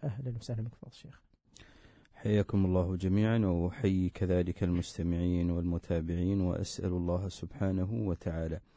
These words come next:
Speaker 2: أن يجعل هذا اللقاء لقاء مباركاً، وأن يعلمنا ما ينفعنا، وأن ينفعنا بما علمنا،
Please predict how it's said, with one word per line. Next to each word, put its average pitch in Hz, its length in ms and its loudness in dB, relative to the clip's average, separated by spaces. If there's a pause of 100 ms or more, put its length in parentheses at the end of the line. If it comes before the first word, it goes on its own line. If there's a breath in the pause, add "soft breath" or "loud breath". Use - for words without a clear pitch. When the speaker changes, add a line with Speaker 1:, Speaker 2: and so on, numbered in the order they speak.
(400 loud breath)
Speaker 2:
أن 104 100 2
يجعل 104 460 2
هذا 92 280 2
اللقاء 87 720 2
لقاء 85 600 0
مباركاً، 87 1040 -2
وأن 90 240 -2
يعلمنا 90 600 0
ما 90 200 0
ينفعنا، 101 960 0
وأن 95 300 0
ينفعنا 90 840 0
بما 107 300 0
علمنا، 82 560 -2